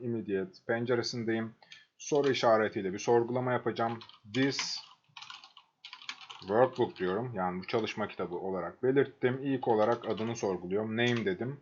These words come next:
Bu çalışma kitabının adı Name ve Pet X L S M olarak zaten belirli. Eğer siz de indirmek istiyorsanız siteden indirebilirsiniz. Şimdi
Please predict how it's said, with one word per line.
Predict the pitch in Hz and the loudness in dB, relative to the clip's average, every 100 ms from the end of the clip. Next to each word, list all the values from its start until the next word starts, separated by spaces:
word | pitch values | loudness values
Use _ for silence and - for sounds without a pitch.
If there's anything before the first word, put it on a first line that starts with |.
| _ 139 | _ -10
Bu | 139 | -2
çalışma | 147 131 139 123 | 0 2 0 -4
kitabının | - 113 110 | -2 -2 0
adı | 110 98 107 | -2 -2 -4
Name | 110 113 104 95 | -4 -4 -6 -6
ve | |
Pet | 107 110 113 - _ _ _ _ _ _ | -2 -2 -4 -20 _ _ _ _ _ _
X | 123 117 110 | -6 -4 -2
L | 104 | -2
S | 95 104 | 0 -4
M | 92 92 123 - _ | -2 -4 -6 -10 _
olarak | 107 87 80 - _ _ 113 | -6 -4 -4 -8 _ _ -4
zaten | 95 92 82 78 _ _ _ _ _ _ _ | -2 -2 -6 -10 _ _ _ _ _ _ _
belirli. | 131 131 123 113 120 123 120 | 0 2 2 4 2 2 0
Eğer | 101 95 85 - _ - | 2 2 -2 -6 _ -18
siz | - 113 107 | -6 -2 0
de | |
indirmek | 110 110 110 107 | 0 2 0 -2
istiyorsanız | - 104 - 104 - | 0 0 0 -4 -4
siteden | - 101 101 | -4 -2 -2
indirebilirsiniz. | 95 101 123 139 143 135 123 120 127 - _ - _ _ _ | -4 -2 0 4 2 2 0 -2 -4 -12 _ -20 _ _ _
Şimdi | - - 170 165 135 147 | 0 2 4 2 6 4